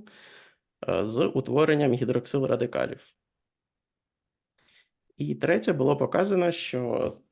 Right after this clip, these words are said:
<clears throat> при зменшенні П Х відбувається зменшення ефективності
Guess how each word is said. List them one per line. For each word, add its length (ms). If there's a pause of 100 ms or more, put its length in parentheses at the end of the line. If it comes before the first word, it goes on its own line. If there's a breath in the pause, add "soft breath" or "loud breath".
(220)
<clears throat> 360
при 240
зменшенні 680
П 300
Х 260 (220)
відбувається 540
зменшення 540
ефективності 1000